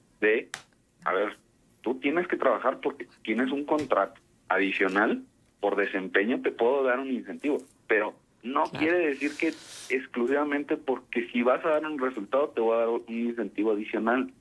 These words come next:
Speaker 1: porque estamos generando allí una idea de, ahora sí que, no sé, es, es un tema de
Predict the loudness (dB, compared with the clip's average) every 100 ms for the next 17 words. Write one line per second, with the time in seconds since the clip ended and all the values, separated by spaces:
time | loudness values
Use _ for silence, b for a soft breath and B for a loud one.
0 | _ _ _ -2 0 0 0 0 0 -4
1 | -4 0 0 2 2 2 2 -2 -2 0
2 | 2 2 2 -2 -10 _ _ _ _ _
3 | -4 2 2 2 0 -6 _ _ _ _
4 | -2 0 0 -2 0 0 -2 -12 _ _
5 | _ _ _ _ _ _ _ _ -12 -12
6 | _ _ -4 -2 -2 0 0 0 0 0
7 | 2 0 0 -2 -4 -2 -2 0 0 2
8 | 0